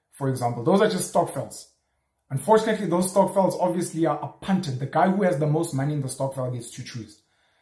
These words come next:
So in something like the brics Bank, for example, if China and Russia have got the most money in there,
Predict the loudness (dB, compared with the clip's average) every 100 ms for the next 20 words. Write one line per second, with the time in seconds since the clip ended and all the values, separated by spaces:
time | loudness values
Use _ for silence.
0 | _ 0 2 4 2 2 4 2 0 -2
1 | -2 -4 0 2 2 -4 -18 _ _ _
2 | -4 -2 0 0 0 -4 0 2 4 4
3 | 4 2 0 -4 -4 0 0 0 -2 -2
4 | -4 -4 -4 -4 -8